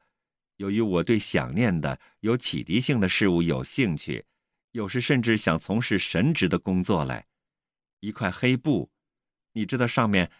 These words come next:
还有一个银十字架，或者R I P，也就是安息。这倒是最美丽的词儿，远远比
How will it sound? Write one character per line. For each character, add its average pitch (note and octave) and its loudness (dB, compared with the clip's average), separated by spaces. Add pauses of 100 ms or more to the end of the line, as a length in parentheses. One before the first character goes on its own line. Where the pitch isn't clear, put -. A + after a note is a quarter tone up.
还 A2+ -4
有 G#2+ 2
一 G2 2
个 G2 2
银 F#2 4
十 B2 0
字 B2 0
架， A#2 0 (340)
或 A#2 0
者 D#2 0 (380)
R A#2+ -4 (220)
I C3 0
P， B2+ 0 (520)
也 F#2+ -2
就 G#2 0
是 C2+ -2 (180)
安 B2+ -2
息。 C#3 0 (760)
这 E3 -4
倒 C3 0
是 F#3+ 0
最 D#3+ 2
美 F2+ 2
丽 D#3 4
的 - -4
词 - -12
儿， A1+ -8 (560)
远 A#2 0
远 C3 2
比 C#2 -2